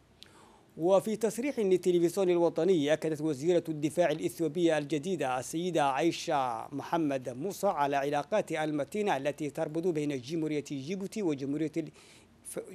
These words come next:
الفدرالية الإثيوبية. وأشارت في هذا التصريح إلى أن زيارتها لجيبوتي تأتي للقاء رئيس الجمهورية السيد إسماعيل عمر جيلي،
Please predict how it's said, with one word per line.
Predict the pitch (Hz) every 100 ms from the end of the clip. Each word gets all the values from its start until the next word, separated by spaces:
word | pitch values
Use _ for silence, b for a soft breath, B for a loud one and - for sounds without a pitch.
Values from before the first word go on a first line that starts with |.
| 156
الفدرالية | 143 160 156 151
الإثيوبية. | 170 185 160 156 180 117 - B B B B
وأشارت | 131 147 - 180 196 202
في | 208 175 151
هذا | 165 170 165
التصريح | 160 170 - 208 147
إلى | 151 180
أن | 180 185
زيارتها | 170 190 233 - 143 143 147
لجيبوتي | 147 143 214 202 - 143 107
تأتي | 214 190 190 233
للقاء | 185 175 160 196 175 165
رئيس | 180 175 165
الجمهورية | 156 185 180 220 175 120
السيد | - 190 160 143
إسماعيل | - 160 151 156
عمر | 160 151
جيلي، | 143 185 226